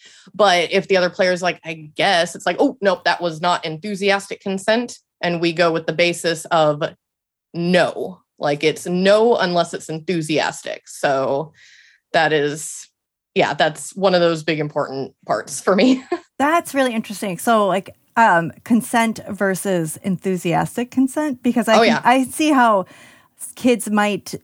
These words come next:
Speaker 2: feel a little bit pressured to go along with something. Like,
Speaker 1: They don't
Speaker 2: okay,
Speaker 1: wanna be, like,
Speaker 2: yeah,
Speaker 1: like,
Speaker 2: um,
Speaker 1: pushing it. And, and it's not one of those things where you point it out either, like, "Oh, you were not enthusiastic, so we're
Speaker 2: Yep.
Speaker 1: not gonna do this." I'm feeling it out, and then I, as the dungeon master, I'm like,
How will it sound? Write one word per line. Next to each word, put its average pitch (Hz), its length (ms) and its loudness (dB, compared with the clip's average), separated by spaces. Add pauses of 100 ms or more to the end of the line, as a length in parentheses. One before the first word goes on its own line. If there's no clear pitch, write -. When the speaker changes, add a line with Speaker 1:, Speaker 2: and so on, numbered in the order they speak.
(140)
Speaker 2:
feel 185 500 2
a 185 100 2
little 175 200 4
bit 160 160 0
pressured 180 500 -4
to 190 80 -8
go 165 220 -2
along 156 440 -2
with 262 140 -4
something. 277 800 -2
Like, 180 160 -6
Speaker 1:
They 208 320 2
don't 196 120 4
Speaker 2:
okay, 202 60 4
Speaker 1:
wanna 190 200 4
be, 180 240 -2
like, 160 220 2
Speaker 2:
yeah, 170 440 -2 (380)
Speaker 1:
like, 180 220 2
Speaker 2:
um, 165 40 -6
Speaker 1:
pushing 190 300 0
it. - 80 2
And, 226 120 4
and 233 220 2
it's 226 180 0
not 233 140 2
one 220 120 0
of 202 60 4
those 185 140 0
things 196 220 -4
where 175 80 -6
you 156 80 -6
point 175 280 -2
it 165 80 0
out 160 200 2
either, 156 180 -6
like, 147 220 -4
"Oh, 226 160 -2
you 185 180 -6
were 214 160 2
not 151 180 0
enthusiastic, 156 800 -4
so 165 140 -4
we're 170 100 2
Speaker 2:
Yep. 185 60 6
Speaker 1:
not 160 140 0
gonna 156 180 -2
do 170 160 -4
this." 156 260 -4 (420)
I'm 180 180 0
feeling 196 300 4
it 185 80 0
out, 170 280 4
and 170 140 0
then 160 300 -2
I, 160 200 0
as 160 140 -4
the 165 80 -8
dungeon 165 380 -4
master, 156 400 -4
I'm 160 100 -2
like, 160 260 0